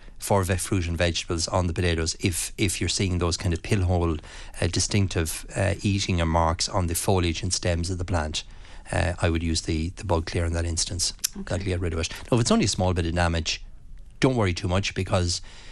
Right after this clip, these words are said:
Speaker 1: potatoes are so vigorous, they tend to grow out any damage that, that, um, can be caused.
Speaker 2: Right.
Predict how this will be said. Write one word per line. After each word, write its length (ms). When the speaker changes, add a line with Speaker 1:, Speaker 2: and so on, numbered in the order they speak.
Speaker 1:
potatoes 340
are 60
so 180
vigorous, 460
they 100
tend 200
to 60
grow 220
out 80
any 220
damage 380
that, 320
that, 160
um, 220
can 320
be 100
caused. 400
Speaker 2:
Right. 220